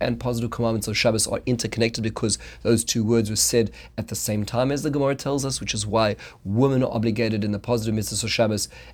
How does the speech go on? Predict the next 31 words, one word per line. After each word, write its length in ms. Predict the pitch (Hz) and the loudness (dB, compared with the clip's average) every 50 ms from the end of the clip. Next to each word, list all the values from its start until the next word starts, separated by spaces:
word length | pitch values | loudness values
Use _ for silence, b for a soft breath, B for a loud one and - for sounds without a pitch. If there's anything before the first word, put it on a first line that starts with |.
| B | B
as 220 | - 107 101 92 98 | -2 0 0 2 6
well, 240 | 117 127 131 139 | 8 8 8 8
like 360 | 135 120 104 98 107 - - - | 6 2 0 -2 -4 -6 -10 -8
Kiddush 360 | - - 117 120 117 - - | -2 -2 0 0 0 -2 -2
and 100 | 101 101 | -4 -4
Havdalah, 400 | 101 104 135 147 160 160 156 - B B B B B B | -4 0 2 4 4 4 2 -2 B B B B B B
um, 180 | - 107 104 104 | -2 -2 -2 -2
Oneg 320 | - 120 123 131 131 127 127 | 0 0 2 2 2 0 0
Shabbos, 300 | - 135 127 127 127 - | 0 0 2 2 0 -4
because 420 | - 110 - - 117 104 98 - B B B B B | -4 -8 -4 0 0 0 0 -2 B B B B B
they 120 | - 113 107 | 4 4 4
are 60 | 101 | 6
connected 340 | - - 113 120 117 - 98 | 4 4 4 4 4 2 -2
to 60 | 98 | -2
the 60 | 95 | 0
negative 300 | 90 101 117 131 131 131 | 2 2 4 4 4 2
mitzvahs, 300 | 135 131 - 139 131 - | 0 -2 -2 -2 -2 -2
which 180 | 120 110 - - | -2 -2 -2 -2
a 120 | - 110 | -2 0
woman 320 | 104 98 107 113 117 113 107 | 0 2 2 4 4 2 2
is 140 | 104 101 - | 0 -2 2
also, 420 | - 131 143 139 - 135 139 131 B B B B B B - | 4 4 4 4 4 0 0 -2 B B B B B B -2
um, 340 | 113 110 110 110 107 - - - - - - - - - - - - - | 0 0 0 0 -2 -4 -8 -14 -20 -20 -20 -20 -20 -20 -20 -20 -18 -12
part 320 | - - 123 117 123 - - | -2 0 2 2 2 0 0
of. 200 | 135 135 131 120 | -2 0 0 0
So 140 | - - | -4 -2
there's 120 | 156 165 160 | -2 0 4
a 40 | 170 | 6
lot 120 | 175 175 | 6 4
of 100 | 160 139 | 4 0
fascinating, 580 | - - - 147 147 - - 135 127 127 127 | -4 -4 -2 -2 -2 -2 -4 -4 -4 -4 -6